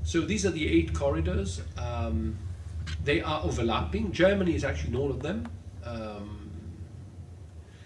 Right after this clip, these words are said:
and sometimes the definition is not obvious, but, and, and, and some of them are very big. I mean, the, the, if you see here the maps, I mean, all of them covers, except for B mip, uh,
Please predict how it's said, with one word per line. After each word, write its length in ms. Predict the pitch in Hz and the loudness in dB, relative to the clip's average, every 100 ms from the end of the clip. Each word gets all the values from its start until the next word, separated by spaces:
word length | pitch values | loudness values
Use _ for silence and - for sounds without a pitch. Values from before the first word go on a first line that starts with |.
| - - | -16 -14
and 300 | 143 131 127 | -6 -6 -4
sometimes 600 | - - 143 - 120 117 113 | -6 -2 -2 0 0 0 -4
the 60 | |
definition 600 | 110 110 120 110 - 101 | -4 -2 0 -2 -2 -8
is 120 | 98 | -8
not 220 | 104 98 - - - - | -8 -8 -8 -16 -16 -10
obvious, 320 | 131 139 117 | -8 -4 -4
but, 260 | - 120 - - - | -4 -8 -10 -20 -14
and, 200 | - 120 | -6 -6
and, 160 | 120 127 | -4 -6
and 120 | 131 | -4
some 180 | 139 139 | -2 -2
of 80 | 110 | 0
them 160 | 113 | -2
are 40 | 98 | -4
very 160 | 101 | -8
big. 240 | 90 - - - | -6 -8 -8 -12
I 40 | |
mean, 160 | 110 95 | -10 -8
the, 100 | 98 | -10
the, 160 | - 101 101 | -10 -12 -12
if 140 | - | -14
you 60 | - | -12
see 340 | 110 92 87 - - - | -10 -10 -12 -18 -14 -6
here 160 | 104 | -6
the 100 | 90 | -4
maps, 320 | 90 90 - 92 | -6 -6 -8 -10
I 20 | |
mean, 240 | 92 87 - | -10 -12 -12
all 160 | 123 117 | -6 -4
of 120 | 92 | -4
them 200 | 101 98 | -8 -8
covers, 500 | - 101 92 95 - - - - - - - - - - | -6 -6 -4 -8 -10 -14 -20 -20 -20 -20 -20 -20 -20 -16
except 280 | - 139 123 | -6 -6 -6
for 80 | - | -6
B 220 | 123 139 | -2 0
mip, 200 | - - - - - - - | 0 -4 -8 -20 -20 -20 -14
uh, 240 | 101 101 | -10 -8